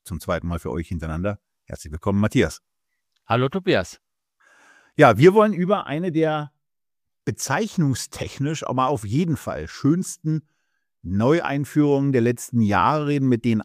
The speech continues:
Speaker 1: I-Bonds hat iShares einen richtigen Volltreffer gelandet. Das ist sehr, sehr intuitiv zu verstehen.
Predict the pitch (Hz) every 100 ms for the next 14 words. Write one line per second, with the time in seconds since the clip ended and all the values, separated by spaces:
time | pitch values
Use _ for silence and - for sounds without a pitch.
0 | - 113 143 143 139 139 123 117 104 123
1 | 131 135 127 - - 110 127 - 127 120
2 | - 135 - 160 143 139 139 135 139 139
3 | 131 110 113 104 - 117 127 123 127 120
4 | 113 110 - 131 143 - - 107 107 -
5 | - 127 151 151